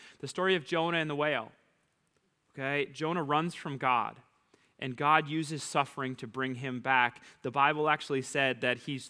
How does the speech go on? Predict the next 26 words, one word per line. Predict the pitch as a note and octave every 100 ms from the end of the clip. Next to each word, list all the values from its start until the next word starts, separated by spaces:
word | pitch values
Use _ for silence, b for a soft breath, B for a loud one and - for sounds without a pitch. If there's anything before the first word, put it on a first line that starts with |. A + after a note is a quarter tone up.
| -
thrown | C3+ C#3+ D3 D#3+ D#3+
into | D3 C#3+ -
the | C#3 C3
sea, | - - A#2+ A2+ B2 C3+ b b b
which | C3 B2
is | -
caused | - C3 C3+ C3 -
by | B2
God, | A2 B2 A#2+ A2+ A2+
who | A#2+
caused | A2+ C3 B2+ B2 -
the |
storm. | G#2+ - B2+ A#2+ A#2 B2+ - B B
Jonah | - C#3 C#3+
is | B2 - -
thrown | D#3 D#3+ E3
into | D#3+
the | D3
sea, | C#3 - C3 C3 -
and | C#3
then | C#3+ C#3+
the |
scripture | C3 - F3 - F3+
says | - D#3 D3+ D3
this | - C#3+ -
phrase, | - C3+ C3 B2 A#2